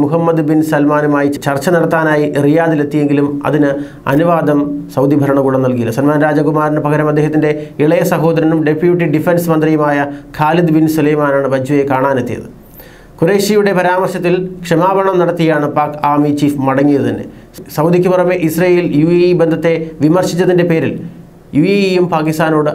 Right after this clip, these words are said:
അകൽച്ച കാണിക്കുന്ന ഒരു സാഹചര്യമുണ്ടായി. ഈ സാഹചര്യത്തിലാണ് ഇന്ത്യൻ ആർമി ചീഫിൻ്റെ സന്ദർശനം ഇവിടെ വളരെ നിർണായകമാകുന്നത്. അതേസമയം ജി ട്വൻ്റി ഉച്ചകോടിയുമായി ബന്ധപ്പെട്ട് സൗദി ഇറക്കിയ ജി ട്വൻ്റി കറൻസി മാപ്പിലെ ഇന്ത്യൻ ഭൂപടത്തിൽ കശ്മീരിനെ ഉൾപ്പെടുത്താതെ വന്നത്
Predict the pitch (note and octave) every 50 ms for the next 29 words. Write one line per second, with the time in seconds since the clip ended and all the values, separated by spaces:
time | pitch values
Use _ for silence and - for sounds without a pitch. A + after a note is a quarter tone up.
0 | - - C#3 C#3 D3+ D3 D3 D3+ D3 C#3 C#3 C#3 C3+ C3+ C3 C#3 C3 B2+ C3+ C3+
1 | B2+ C3 C3+ B2+ C3 B2+ B2+ B2+ D#3 F#3 - F#3+ E3 D#3+ E3 D#3 D3 C#3 C#3+ C#3
2 | C3+ C3 C3 C3 C3 - - - - - C#3 D3 D#3+ D3+ E3 D#3 - - C3+ C3+
3 | C3+ C3+ C#3 C3+ - C3 B2+ C3+ B2+ C3 B2+ - - C3 C3 C#3 C#3+ C3+ - -
4 | C3 C3 C3 B2+ B2 C3 B2+ B2+ B2+ B2+ D3 C#3+ C#3+ C3+ C3+ B2+ B2 C3+ C3+ C3
5 | C3 B2+ B2 A2+ G#2+ G#2+ A#2+ B2+ B2+ D3 D3 D3 C#3+ C#3+ C#3+ - - - - A#2+
6 | C#3 E3 F#3 F3+ F#3 F3+ F3 E3+ E3 E3+ D#3+ D3+ D#3 D3+ F3 E3 D#3+ E3 D#3+ D#3
7 | D#3 D3+ D3+ D3+ D3+ D3 C#3+ C#3+ D3 D3 D3 D3+ C#3+ D3 D3 - D#3 D3+ E3+ F3
8 | F#3+ F3+ E3+ D#3 D#3 D#3 D#3 D3 D3 C#3+ C3+ C#3+ - - - - - C3+ D#3+ F3
9 | - E3+ E3 D#3 D#3+ D#3 D#3 D#3+ D3+ D#3 E3 F3 F3 F3 F#3 E3 D#3 D#3 D#3 D#3
10 | D3+ D3 C#3+ C#3 C#3+ D#3 D3+ F3+ F3+ E3+ B2 D#3 D#3 D3 D#3 D3+ D3 - D3+ C#3+
11 | C#3+ C#3+ D3 C#3+ D3 - D#3+ E3 D#3+ D3+ D#3 D3+ D3+ D#3 D#3 E3+ E3 D#3+ E3 D#3
12 | D3+ D3+ D3 C#3+ C#3+ C#3 C3+ C3+